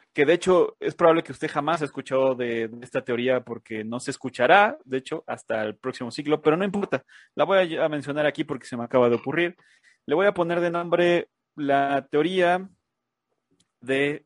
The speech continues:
eh, Karman, me gusta, me gusta la, la palabra Karman, le voy a poner teoría de los vórtices de Karman, ¿por qué no? ¿Por, por qué no? Esta teoría dice que, eh, hay, hay ciertas, eh,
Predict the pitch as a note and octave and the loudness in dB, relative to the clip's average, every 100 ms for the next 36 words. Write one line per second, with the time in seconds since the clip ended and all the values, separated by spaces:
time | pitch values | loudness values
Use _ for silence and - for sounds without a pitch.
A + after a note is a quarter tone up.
0 | - B2+ A2+ A2 G#2+ A2 A2 _ _ _ | -10 -6 -4 -2 -2 -4 -6 _ _ _
1 | _ - D#3 D#3 B2 G#2+ G2+ G2+ G#2 - | _ 2 2 2 -2 -8 -10 -12 -12 -10
2 | G2 C3+ A3 - D#2+ C#2+ A1+ A1 B1 B1 | -8 -8 -10 -4 -4 -2 -4 -4 -4 -2
3 | A#1+ - D3+ D#3 D3 D#3+ A#3 A3+ A#3+ D4 | -2 0 2 4 4 0 0 0 -2 -10
4 | D#3+ D#3+ D3+ D3 E3+ F3 _ - _ E3+ | -2 -2 0 -2 -2 -4 _ -20 _ -2
5 | F3+ G#3 G3+ F3 D3 B2+ C3 D#3 D#3 D#3+ | 0 0 0 0 -2 -4 -2 0 -2 -8
6 | C#3+ B2 B2 - G#2+ A2 C3+ F3 F3 E3+ | -8 -8 -8 -4 -4 -6 -6 -4 -4 -6
7 | A2+ _ _ - - _ - - - - | -8 _ _ -14 -14 _ -10 -8 -12 -16
8 | _ _ - - - _ _ - G3+ C4+ | _ _ -20 -20 -20 _ _ -6 -2 0
9 | A3 G#3 G3+ F#3+ F#3+ - F3 - F3 E3 | 4 6 6 2 -6 -2 -2 -2 -2 0
10 | E3 E3+ _ _ _ _ _ _ _ _ | 0 -2 _ _ _ _ _ _ _ _
11 | _ _ _ - _ _ - C#3 C3 B2+ | _ _ _ -20 _ _ -4 -2 0 0
12 | B2+ B2+ C3+ C#3 D3+ D#3 D#3+ - C#3 D3+ | -2 0 4 4 4 2 -2 0 -2 -2
13 | - D3 - D#3+ C#3+ - - C#3 A#2 A2+ | -6 -8 -2 -2 -2 -6 -8 -6 -4 -4
14 | A2+ A2+ A2+ A2 A2 A2 | -4 -4 -4 -4 -2 -4